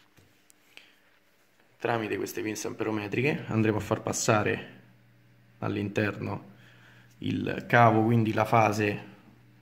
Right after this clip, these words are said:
alla quale dobbiamo misurare la corrente, e detto in parole povere, in uscita avremo un, eh, un segnale in corrente. Questo segnale in corrente, tramite una resistenza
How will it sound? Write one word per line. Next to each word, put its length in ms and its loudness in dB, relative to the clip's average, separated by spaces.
alla 200 -4
quale 240 -2
dobbiamo 280 -2
misurare 380 0
la 120 2
corrente, 760 2
e 260 2
detto 260 2
in 120 4
parole 300 6
povere, 320 2
in 160 4
uscita 640 2
avremo 720 2
un, 320 -2
eh, 460 -4
un 80 -6
segnale 380 2
in 80 4
corrente. 760 2
Questo 260 -4
segnale 260 4
in 60 0
corrente, 500 2
tramite 600 2
una 220 4
resistenza 920 2